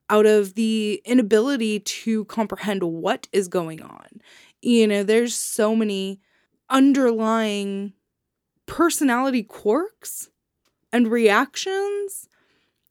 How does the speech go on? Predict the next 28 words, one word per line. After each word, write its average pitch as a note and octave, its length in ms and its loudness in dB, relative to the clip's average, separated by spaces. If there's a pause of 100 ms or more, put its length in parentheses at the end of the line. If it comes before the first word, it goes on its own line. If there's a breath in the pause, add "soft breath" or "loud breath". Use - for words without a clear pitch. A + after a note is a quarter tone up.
(140)
that B3+ 180 2
I D#4+ 120 4
don't C4+ 460 0
think E4 240 0
we C4+ 120 0
get A#3+ 240 -2
to C#4 180 -4 (120)
ever C4+ 300 -4
really A#3 460 -2 (160)
address G3 920 -6 (520 soft breath)
in A#3+ 180 2
so - 840 -2
<laughs> - 20 2
much A#3 560 0
media A3 720 -2 (640 loud breath)
that B3+ 160 0
is C4+ 240 -4
interesting. A#3+ 800 -6 (380 loud breath)
And B3+ 160 -2
I C4+ 80 2
guess A3+ 300 0
just G#3+ 220 -4
at G3 120 -4
the G3 120 -8
end F3+ 140 -8
of F3 40 -12
the F#3 80 -6
day, D4 320 -6